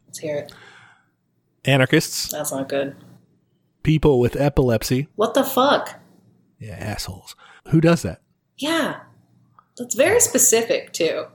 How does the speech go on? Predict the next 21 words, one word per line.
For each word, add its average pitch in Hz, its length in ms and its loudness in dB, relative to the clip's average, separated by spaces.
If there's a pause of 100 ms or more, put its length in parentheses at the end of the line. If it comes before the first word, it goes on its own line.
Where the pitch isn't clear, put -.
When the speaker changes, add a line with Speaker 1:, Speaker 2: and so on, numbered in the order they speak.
(800)
Speaker 2:
Beggars. 135 600 -2 (640)
Speaker 1:
Okay, 185 320 -2
that 196 220 2
sucks. - 580 -2 (640)
Speaker 2:
And 139 480 0 (440)
a 107 180 -10
category 117 680 0
entitled 107 540 -2 (160)
Importers 151 600 2
of 147 120 0
Prostitutes. - 800 -4
Speaker 1:
Okay, - 180 -2
so 170 160 -2
not 202 200 0
prostitutes 202 460 0
themselves? 247 580 -2 (360)
Speaker 2:
No, 123 240 2
importers 117 580 0
of 101 80 -10
prostitutes. - 420 -8
Speaker 1:
Okay. - 360 0